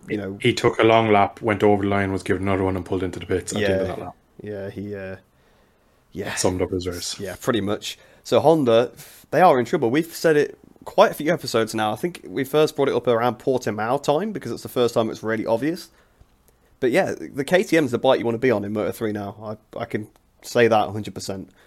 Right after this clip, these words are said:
Speaker 1: Or a Leopard Honda, but I'd still want to be on any K T M other than that, to be honest, because, well, look at the championship, kind of,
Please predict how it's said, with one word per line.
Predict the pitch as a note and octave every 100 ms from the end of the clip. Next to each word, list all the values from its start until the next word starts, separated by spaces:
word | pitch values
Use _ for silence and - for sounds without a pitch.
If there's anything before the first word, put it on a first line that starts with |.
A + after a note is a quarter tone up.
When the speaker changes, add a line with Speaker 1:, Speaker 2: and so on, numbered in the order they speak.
| _ -
Speaker 1:
Or | C3+ A#2+
a |
Leopard | A#2 A2+ G#2 G#2 G#2+
Honda, | G#2 G2
but | F#2+ F2
I'd | A2+ -
still | C#3 A2+
want | A2+
to |
be | A2 G#2 G#2
on | G2+
any | G#2 G#2+
K | G2 G#2+
T | G2 G#2
M | G2 G2 - _ _ _ B2
other | G2+
than | G2 F#2+
that, | G2+ -
to | G2+
be | F#2+
honest, | F#2+ F#2+ -
because, | G2 F#2+ - -
well, | - G2 - _ _ -
look | A2 -
at |
the | -
championship, | A2 G2+ G2 - F2 -
kind |
of, | F#2+